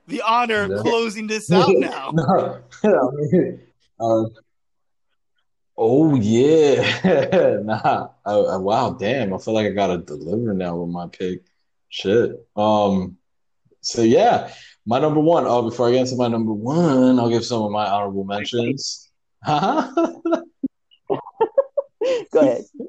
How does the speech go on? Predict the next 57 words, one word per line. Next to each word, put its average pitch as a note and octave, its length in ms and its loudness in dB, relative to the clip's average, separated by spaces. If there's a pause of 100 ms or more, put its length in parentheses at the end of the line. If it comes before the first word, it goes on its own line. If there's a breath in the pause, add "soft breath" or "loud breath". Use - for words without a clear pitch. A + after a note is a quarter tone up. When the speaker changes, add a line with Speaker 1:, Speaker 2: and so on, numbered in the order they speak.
Speaker 2:
No, F#3+ 240 4
what'd F#3 200 4
he - 60 0
say? F#3+ 220 4
What'd G3 180 4
you G#3 60 -2
say, G3 180 4
Jake? C4 420 0
Speaker 1:
<laughs> - 880 -10
Speaker 3:
I D3 100 -2
said C3+ 140 -4
I B2 100 -4
hate D#3+ 260 0
it C#3 100 2
already. B2 520 -2
Speaker 2:
Oh, A2 340 2
yeah. G#2+ 220 2
You G2+ 120 0
see, C3 280 2
probably, F#4+ 500 4
probably D#3 380 2
you D#3 60 4
guys E3 240 4
are D#3+ 60 0
gonna D#3+ 180 2
hate F3 220 2
it B2 160 -2
'cause A#2+ 100 0
I A#2 100 4
don't C#3 140 0
even C3+ 180 -2
think B2+ 140 0
y'all B2+ 140 4
said B2+ 180 -4
it's A2 120 -2
honorable A#2+ 340 -2
mention. G#2+ 400 -10 (380 loud breath)
So, - 120 -4
yeah, G2+ 160 6
definitely A#2 300 2
gonna A2 220 2
hate B2+ 120 4
it. G2 120 2
But, G#2 300 4
um, G#2 360 0
some A2+ 140 -2
of A2+ 60 2
my A#2 140 4
honorable A2+ 340 2
mentions. G#2+ 800 -2 (360 loud breath)
Ooh, C3 360 4
I A#2+ 60 4
would A2 160 2
have A#2 200 -2
to A2+ 60 -6
go A#2+ 240 4
with A2+ 220 4